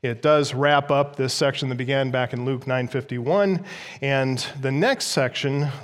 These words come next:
starting in verse forty-five of chapter nineteen, even though it's not quite the end of the chapter, that is actually the beginning of a new section in Luke's gospel. So this is the perfect breaking point right in between.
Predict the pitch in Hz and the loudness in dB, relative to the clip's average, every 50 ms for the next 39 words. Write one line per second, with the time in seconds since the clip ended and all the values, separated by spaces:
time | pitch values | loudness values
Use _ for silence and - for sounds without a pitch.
0 | 110 127 131 - - 151 139 135 139 131 131 123 120 135 135 131 - - - - | -10 -10 -8 -4 0 0 2 2 2 0 -2 0 0 0 0 0 -2 -4 -6 -6
1 | - 156 147 139 127 117 - 170 165 170 196 196 156 139 143 - 151 135 127 - | -2 0 0 0 0 0 0 0 2 4 2 2 2 0 0 2 2 2 2 2
2 | - 131 127 123 123 117 117 - 127 127 131 135 139 135 147 139 139 135 127 127 | 0 -2 0 0 -2 -2 -2 -4 -4 -2 -2 -2 -2 0 0 0 2 0 0 -2
3 | - - - - - - - - - _ _ _ _ _ - 123 127 - - 151 | -4 -4 -6 -8 -10 -16 -20 -20 -20 _ _ _ _ _ -8 -8 -8 -2 0 0
4 | 151 143 - 160 143 131 131 135 127 127 - - 156 143 139 143 - 139 127 120 | 0 0 0 -2 -2 0 -2 -2 -4 -4 -2 0 2 2 2 2 0 -2 0 2
5 | 131 156 170 135 143 151 180 196 147 120 120 131 135 143 139 - 143 123 123 127 | 2 2 2 2 2 4 4 4 4 2 2 2 2 2 0 -2 -4 -4 -4 -6
6 | 113 113 131 117 120 135 151 160 160 139 123 123 123 127 135 151 156 151 131 - | -6 -6 -8 -6 -2 0 0 2 2 2 0 0 0 0 0 0 0 0 0 -2
7 | - - - 185 170 - - - 135 127 123 120 120 127 135 131 127 - - - | -4 0 0 0 0 0 -2 -2 -2 -2 -2 -4 -2 -2 -2 -2 -2 -4 -4 -6
8 | - 139 123 123 123 123 135 139 - - 127 117 113 - 135 131 127 139 135 135 | -4 -2 0 0 2 2 0 -2 -2 -4 -4 -4 -4 -2 -2 0 2 0 0 2
9 | - 143 143 143 127 - - - - - - - - _ 120 - - 147 135 - | 2 2 2 2 0 -2 -4 -8 -12 -18 -18 -18 -14 _ -6 0 2 2 2 2
10 | 131 110 - - 151 139 123 135 135 139 135 139 135 120 101 117 123 120 117 117 | -2 -4 -6 -10 -10 -6 -2 0 0 0 0 -2 -4 -4 -4 -4 -4 -4 -4 -6
11 | 123 123 127 127 131 127 127 123 117 113 - - - 139 143 139 127 113 117 131 | -4 -2 0 0 0 0 -2 -4 -4 -6 -8 -6 -4 -2 0 0 0 -2 -2 -4